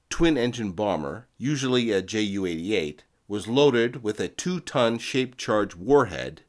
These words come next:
and attached to a controlling fighter that was bolted to the bomber's roof. Although B F one oh nines could be used also, often the attached fighter was a one ninety.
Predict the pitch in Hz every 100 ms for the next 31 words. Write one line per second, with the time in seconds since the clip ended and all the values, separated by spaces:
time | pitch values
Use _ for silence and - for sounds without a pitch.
0 | _ _ - 127 131 131 131 135 127 -
1 | 131 110 101 98 127 120 110 - 147 110
2 | 78 98 - _ _ 113 107 110 - 127
3 | 147 147 101 123 - - - 139 90 107
4 | - 87 90 82 90 - 165 113 - -
5 | _ _ _ _ _ _ _ _ _ _
6 | 135 190 214 165 175 165 139 135 117 113
7 | 110 120 95 87 85 82 107 107 - -
8 | 62 98 _ _ - 123 147 - 98 104
9 | 104 101 120 101 - - 127 85 87 98
10 | 95 95 82 80 80 98 117 82 -